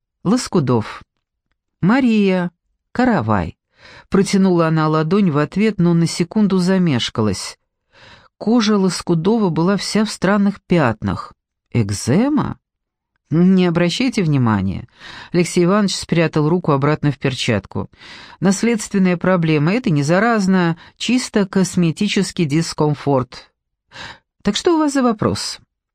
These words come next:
«Я хотела поговорить с вами о бывших соседях». Снег, нападавший на рукав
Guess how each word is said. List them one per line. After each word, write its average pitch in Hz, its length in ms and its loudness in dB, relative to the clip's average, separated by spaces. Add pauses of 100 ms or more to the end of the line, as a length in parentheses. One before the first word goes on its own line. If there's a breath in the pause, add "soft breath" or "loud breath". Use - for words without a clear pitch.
(880)
«Я 214 180 2
хотела 214 400 0
поговорить 180 500 0
с - 120 -8
вами 220 280 2
о 160 60 -2
бывших 196 400 -2
соседях». 101 720 -4 (1080)
Снег, 247 520 2
нападавший 196 840 2
на 160 180 2
рукав 170 680 -2